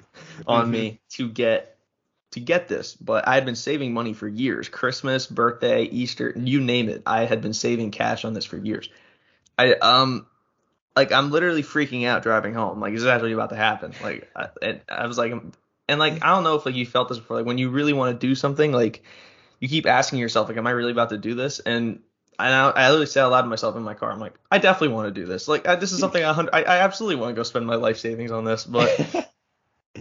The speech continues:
Speaker 2: Yeah.
Speaker 1: I get home and <laughs> I, I get home and I'm, like, still, I'm, like, still sweating. Like, I just got done at the gym. Like, I had, I hadn't gone home and showered. Like, I'm still, like, I just got done working out.
Speaker 2: Yeah.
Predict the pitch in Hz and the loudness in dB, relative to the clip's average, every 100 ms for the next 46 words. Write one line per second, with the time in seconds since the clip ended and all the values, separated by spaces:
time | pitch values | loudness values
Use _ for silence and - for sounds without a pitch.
0 | - _ _ 107 85 - 151 147 175 156 | -20 _ _ 0 0 0 2 4 6 6
1 | 147 151 143 135 131 127 123 - 147 - | 4 2 -4 -4 -2 -2 -4 -8 -8 -4
2 | 143 180 _ _ _ _ _ - - - | -4 -4 _ _ _ _ _ -20 -20 -20
3 | _ - - 127 131 175 139 127 104 104 | _ -4 0 0 2 2 4 0 0 -8
4 | - _ _ _ _ _ - 123 110 143 | -16 _ _ _ _ _ -6 -2 0 -2
5 | 120 - 117 110 147 147 - 117 - 113 | -2 -4 -4 -2 -4 -2 -4 -4 -2 0
6 | 110 101 101 107 117 113 107 110 107 104 | 0 0 -4 -4 -2 -2 0 -2 -4 -4
7 | 107 104 107 104 107 92 98 120 117 110 | -4 -4 -6 -4 -2 -2 0 -2 -2 -4
8 | 113 104 104 110 107 113 107 110 - 120 | -2 -4 -4 0 2 2 0 -6 -2 0
9 | 113 110 113 120 - 110 - 107 107 - | 0 -4 -6 -6 -2 -2 -2 -4 -6 -10
10 | 110 98 - - _ _ - 76 | -10 -10 -12 -18 _ _ -6 -4